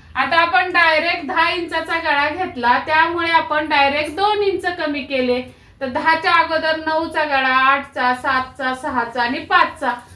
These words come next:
बोट नेक हा कितीपर्यंत असतो? तीन आणि चार इंचाचा गळा असतो आणि पाच इंचापासून सहा, सात, आठ, नऊ, दहा, अकरा, बारा असे गळे जे येणार आहेत आपले ते असणार आहे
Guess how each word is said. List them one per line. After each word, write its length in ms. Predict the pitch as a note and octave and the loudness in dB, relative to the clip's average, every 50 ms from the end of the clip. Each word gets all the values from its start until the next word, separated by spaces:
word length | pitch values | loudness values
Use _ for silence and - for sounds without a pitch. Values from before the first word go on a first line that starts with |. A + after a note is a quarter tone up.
| - - - - - | -20 -20 -20 -10 -4
बोट 380 | B3 D#4+ E4+ F4 F4 E4+ F4+ | 2 4 4 4 4 2 0
नेक 240 | F4+ F#4 F#4 F#4+ F#4+ | 2 2 2 2 0
हा 240 | F#4+ F#4 E4 E4+ E4+ | -2 -2 0 0 0
कितीपर्यंत 640 | E4+ F#4+ F#4+ - F4+ F4 D4+ F4+ E4+ F4 E4+ D#4+ E4 | -2 -6 -10 -10 -10 -4 -2 -2 0 0 0 -2 -2
असतो? 360 | E4+ E4 E4 E4 - E4 E4 | -4 -6 -6 -6 -6 -6 -6
तीन 360 | E4+ E4+ - E4+ E4 E4+ E4+ E4 | -6 -6 -6 -4 -4 -4 -4 -4
आणि 240 | E4 D#4+ D#4+ E4+ | -4 -4 -4 -4
चार 320 | D4+ - F4+ D4+ C#4+ D4 D4+ | -4 0 2 2 2 2 2
इंचाचा 440 | D4 C#4 C#4 B3+ C4+ C4 C4 C#4 C#4 | -2 -4 -6 -6 -6 -6 -4 -4 -4
गळा 300 | C4+ C#4 B3+ A#3+ A3+ A3+ | -2 0 0 0 0 0
असतो 460 | A#3 - - - - E3 E3 - - _ _ _ _ _ - | -2 -4 -8 -12 -16 -18 -18 -18 -20 _ _ _ _ _ -4
आणि 200 | B3 C4+ D4 D#4 | -2 0 0 -2
पाच 440 | D#4 D#4+ - E4 E4 E4+ F4 F4 F#4 | -2 0 2 4 4 4 2 0 -2
इंचापासून 840 | F4+ D#4 D#4 D4+ E4 D#4+ D#4+ D#4+ E4 E4 E4 D#4+ D#4 C#4+ C4+ C#4+ D4+ D#4+ E4 - - _ _ _ - - | -6 -6 -6 -4 -4 -2 -2 0 0 -2 -2 -4 -6 -6 -6 -6 -6 -8 -10 -14 -20 _ _ _ -8 -4
सहा, 420 | C#4+ C#4 C#4+ D4+ D4 D4 D4 D4 | -4 -2 2 2 4 4 4 2
सात, 540 | D4 - D4+ C#4 C#4 C#4 C4+ C#4 C4+ C4+ C#4 | 2 0 2 4 6 6 4 4 0 0 0
आठ, 380 | C4+ C4+ C4 C4 C4 C4 C4 C4 - - - - _ _ _ _ _ _ _ _ _ | 0 2 4 4 2 2 -2 -6 -12 -20 -20 -20 _ _ _ _ _ _ _ _ _
नऊ, 460 | B3+ B3+ C4 C4 C4 C4 C4+ C4+ C4+ | -10 -10 -6 -6 -6 -6 -6 -6 -8
दहा, 520 | C4+ C4 B3+ C4 C4 B3+ B3+ B3+ B3+ B3+ B3+ - - - - - - | -8 -8 -2 2 2 4 4 4 2 0 -2 -6 -12 -20 -18 -14 -12
अकरा, 580 | A#3 A#3 A#3 - - B3+ B3 B3 A#3+ A#3+ A#3+ | -12 -12 -12 -12 -8 -4 0 0 2 2 0
बारा 640 | A#3 B3 C4 B3+ A#3+ A3+ A3 A3 A3+ A3+ A3 A3 A3+ A3 - - _ _ _ _ _ _ - _ - | 2 2 2 2 2 2 0 0 0 0 0 0 -2 -8 -14 -20 _ _ _ _ _ _ -18 _ -6
असे 240 | C4+ D4 D4 F#4 | -4 -4 -4 -4
गळे 400 | F#4 F#4 F#4+ F4 E4+ E4+ E4 E4+ | -4 2 4 6 6 6 4 2
जे 140 | D4+ F#4 F4+ F#4 F4 - | 0 -2 -2 -2 -2 -2
येणार 340 | - D#4+ D#4+ D#4+ D#4+ E4+ E4+ | -2 -2 0 0 0 0 2
आहेत 420 | E4+ E4+ E4 E4+ D4+ D4+ D4+ - D4+ | 2 2 2 2 0 -2 -2 0 0
आपले 440 | C#4+ C4+ C4 C4+ B3 B3+ C4+ C#4 - | 0 -2 -2 -4 -6 -6 -6 -6 -4
ते 80 | D#4+ | -2
असणार 440 | D#4 D#4+ D#4+ D#4+ D#4 D#4 D#4 D#4 D#4 | -2 -2 -2 -2 -4 -4 -4 -2 0
आहे 520 | D#4 D#4 D4+ D4 D#4+ E4 F#4 - - - | 0 0 0 0 2 0 0 0 -2 -6